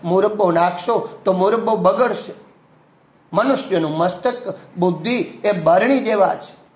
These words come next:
અનેક વર્ષોથી આ બરણીમાં કામ વાસના રૂપી તેલ આપણે રાખતા આવ્યા છીએ. હવે બુદ્ધિ રૂપી પાત્રમાં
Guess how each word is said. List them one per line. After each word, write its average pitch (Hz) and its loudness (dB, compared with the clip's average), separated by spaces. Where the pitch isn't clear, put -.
અનેક 247 0
વર્ષોથી 208 0
આ 196 4
બરણીમાં 202 2
કામ 214 2
વાસના 190 2
રૂપી 180 -2
તેલ 220 -2
આપણે 202 0
રાખતા 170 2
આવ્યા 220 2
છીએ. 190 -10
હવે 226 2
બુદ્ધિ 190 -2
રૂપી 175 0
પાત્રમાં 185 2